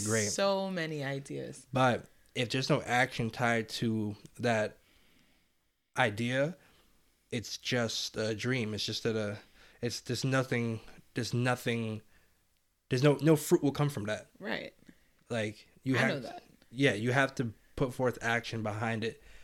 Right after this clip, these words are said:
Speaker 1: um, and get out of your head.
Speaker 2: Yes.
Speaker 1: Um, um, and for all of you who are listening, some of you may have, like, an idea or a thought of starting something,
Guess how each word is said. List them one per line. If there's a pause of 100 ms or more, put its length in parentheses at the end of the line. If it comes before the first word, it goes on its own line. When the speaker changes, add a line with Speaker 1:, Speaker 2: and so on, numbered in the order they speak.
(260)
Speaker 1:
um, (380)
and
get
out
of
your
head. (200)
Speaker 2:
Yes.
Speaker 1:
Um, (580)
um,
and
for
all
of
you
who
are
listening, (1300)
some
of
you
may
have,
like,
an
idea
or
a
thought
of
starting
something,